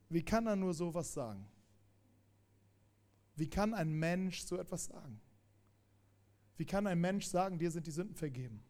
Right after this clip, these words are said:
Das kann kein Mensch sagen. Auf welcher Grundlage will ein Mensch das sagen? Welches, welcher, welches, ist das die uno-Menschenrechts-, ähm ähm, Geschichte, die,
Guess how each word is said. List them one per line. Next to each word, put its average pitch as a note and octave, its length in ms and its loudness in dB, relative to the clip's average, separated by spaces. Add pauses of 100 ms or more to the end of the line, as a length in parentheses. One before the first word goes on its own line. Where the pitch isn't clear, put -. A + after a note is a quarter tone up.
(120)
Das - 120 -10
kann F3 240 -6
kein E3+ 260 -6
Mensch D#3+ 220 -6
sagen. C#3+ 340 -6 (1300)
Auf C#3 140 0
welcher F3+ 240 6
Grundlage E3 540 6
will E3+ 120 4
ein D3+ 140 4
Mensch E3 360 4
das D3 180 0
sagen? E3 300 -2 (680)
Welches, E3+ 520 2 (240)
welcher, F#3+ 360 8 (280)
welches, F3 580 2 (140)
ist - 160 0
das F3 160 4
die G#3+ 100 0
uno-Menschenrechts-, F#3+ 1500 4 (340)
ähm F3+ 560 12
ähm, F3+ 400 6 (200)
Geschichte, F3+ 540 6
die, E3+ 300 10